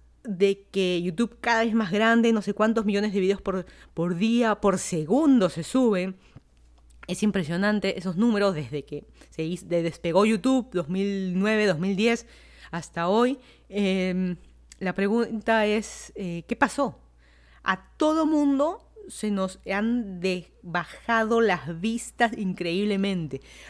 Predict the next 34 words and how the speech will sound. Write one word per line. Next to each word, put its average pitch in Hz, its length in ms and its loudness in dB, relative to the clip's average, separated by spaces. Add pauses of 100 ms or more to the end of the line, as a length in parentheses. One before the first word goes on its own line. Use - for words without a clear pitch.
Hay 254 140 2
mucha 294 300 2
gente 302 320 2
que 220 120 0
no 247 160 6
me 311 100 4
gusta 269 580 -2 (300)
de 202 120 0
que 180 80 -4
está 220 240 -2
diciendo, 226 800 0
o 196 120 -4
sea, 190 140 0
no 202 80 2
me 220 80 2
gusta 220 140 0
su 226 60 2
opinión, 175 400 -2 (540)
eh, 190 140 -4
de 165 120 -2
que 190 100 -2
dice, 214 460 -2 (220)
"Si 214 160 0
tú 349 260 2
bajas - 640 0
en 151 260 -6
vistas - 640 -4
es - 140 -10
porque 190 500 -4 (160)
tú 302 220 -2 (100)
estás - 300 -8
haciendo 180 320 -4
algo 160 180 0
mal. 131 240 -8